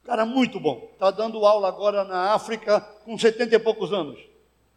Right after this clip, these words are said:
Tá fazendo projeto para ajudar médicos da Etiópia, naquela igreja que nasceu com o Filipe lá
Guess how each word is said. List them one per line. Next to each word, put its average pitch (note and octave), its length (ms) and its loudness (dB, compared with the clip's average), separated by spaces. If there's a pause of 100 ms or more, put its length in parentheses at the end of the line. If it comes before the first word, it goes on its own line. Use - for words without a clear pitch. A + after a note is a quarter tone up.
(320)
Tá F#3+ 100 -12
fazendo A3 380 0
projeto G#3+ 480 -2
para G#3 200 -2
ajudar F#3+ 340 -2
médicos G3 440 -6
da G3 80 -2
Etiópia, F#3+ 600 -2 (440)
naquela D#3+ 840 2
igreja A#3 360 2
que A3+ 140 0
nasceu A3 640 2
com G#3 380 -6
o G3 40 -10
Filipe G#3+ 540 -4
lá G3 420 -2